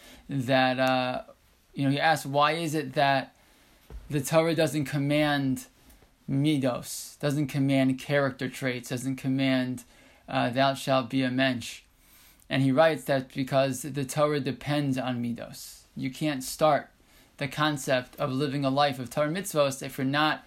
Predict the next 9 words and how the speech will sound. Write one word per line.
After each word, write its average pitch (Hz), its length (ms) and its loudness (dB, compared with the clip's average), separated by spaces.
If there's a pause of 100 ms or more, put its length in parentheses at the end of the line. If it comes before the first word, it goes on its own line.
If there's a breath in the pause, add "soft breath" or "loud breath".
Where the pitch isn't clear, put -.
(280 loud breath)
a 143 100 -2
person 147 520 0
with 131 120 0
certain 143 600 -4 (160)
character 165 320 4
traits 131 320 -2
already. 135 340 0 (540 loud breath)
Um, 120 300 -4
they're, 120 320 -4